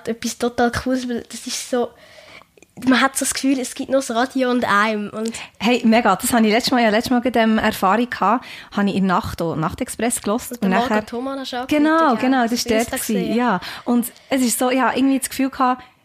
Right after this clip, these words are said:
Speaker 2: es ist nur der Margot Thomann und, und ich in dem
Speaker 1: Ja,
Speaker 2: Sinn. Ich
Speaker 1: klar.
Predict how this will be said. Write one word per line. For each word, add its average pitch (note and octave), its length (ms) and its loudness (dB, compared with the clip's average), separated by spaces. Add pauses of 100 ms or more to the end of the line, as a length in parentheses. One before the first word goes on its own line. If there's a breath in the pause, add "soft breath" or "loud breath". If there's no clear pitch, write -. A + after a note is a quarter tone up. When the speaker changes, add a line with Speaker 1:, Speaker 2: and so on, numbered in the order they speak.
(120 loud breath)
Speaker 2:
es A#3 120 -2
ist - 40 2
nur B3+ 180 4
der A#3+ 140 -2
Margot G#3+ 380 0
Thomann A#3+ 500 2
und, G3 380 -2 (220)
und F#3+ 140 0
ich G3+ 240 -2
in F#3+ 60 -6
dem F#3 160 2
Speaker 1:
Ja, A3+ 120 2
Speaker 2:
Sinn. C4 180 2
Ich - 60 -4
Speaker 1:
klar. A#3 100 0